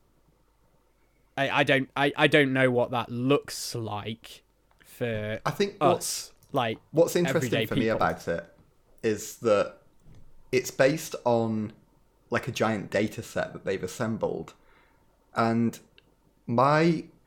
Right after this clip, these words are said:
Speaker 2: kind of thought about it is, if it's based on this giant data set that's basically scraped from the inter-, internet, is it gonna reach a point where if it's replacing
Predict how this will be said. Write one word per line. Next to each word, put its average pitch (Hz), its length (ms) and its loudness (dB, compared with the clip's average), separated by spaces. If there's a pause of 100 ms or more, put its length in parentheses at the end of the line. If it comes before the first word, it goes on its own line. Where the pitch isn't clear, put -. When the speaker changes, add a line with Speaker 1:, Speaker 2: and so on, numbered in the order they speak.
(480)
Speaker 2:
kind 110 200 -2
of 98 80 -6
thought - 420 2
about 90 480 -2
it 78 240 -4 (320)
is, - 100 -4
if - 60 -10
it's 156 120 0
based 156 260 2
on 143 60 0
this 131 120 -4
giant 110 260 0
data 120 260 0
set - 300 -4
that's - 160 -8
basically - 500 -4
scraped - 480 -4
from 101 240 -4
the 95 120 -2
inter-, 107 340 -4 (140)
internet, 113 560 -4 (1080)
is 135 200 2
it 175 160 2
gonna 151 220 0
reach 123 280 -4
a - 60 -10
point 98 520 -2 (520)
where 107 680 2 (760)
if 131 160 -2
it's - 240 -2
replacing 123 960 0